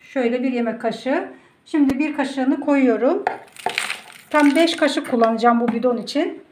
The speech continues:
Yine aralara da hafif acı biber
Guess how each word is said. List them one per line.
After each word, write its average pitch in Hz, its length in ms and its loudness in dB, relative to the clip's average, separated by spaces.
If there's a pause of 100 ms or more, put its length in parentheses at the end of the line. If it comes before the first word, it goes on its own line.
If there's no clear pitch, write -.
(320)
Yine 294 280 4
aralara 285 520 4
da 294 260 0 (160)
hafif 277 280 -2
acı 262 260 -4
biber 233 540 -2